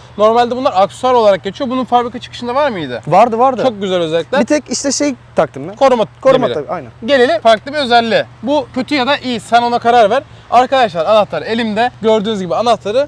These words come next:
Speaker 1: deponun solundan bir yere takarak çevirip açıyorum.
Speaker 2: Aynen öyle.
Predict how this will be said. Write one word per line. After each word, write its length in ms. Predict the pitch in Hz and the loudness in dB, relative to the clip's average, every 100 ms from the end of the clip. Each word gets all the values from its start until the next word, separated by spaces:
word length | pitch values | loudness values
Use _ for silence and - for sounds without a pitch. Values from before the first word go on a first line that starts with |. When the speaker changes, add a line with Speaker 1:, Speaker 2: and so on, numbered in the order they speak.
| - | 0
Speaker 1:
deponun 400 | 240 226 202 302 | 0 0 -4 -8
solundan 600 | - 226 208 214 208 196 | -6 -4 -4 -2 -2 0
bir 60 | 185 | -2
yere 140 | 165 | -2
takarak 420 | - 226 226 269 - - | -4 -6 -2 -2 -4 -12
çevirip 320 | - 214 196 | -4 -4 -2
açıyorum. 360 | 175 - 123 104 | -4 -6 -10 -8
Speaker 2:
Aynen 320 | 117 113 113 123 | -8 -8 -8 -10
öyle. 220 | 113 | -10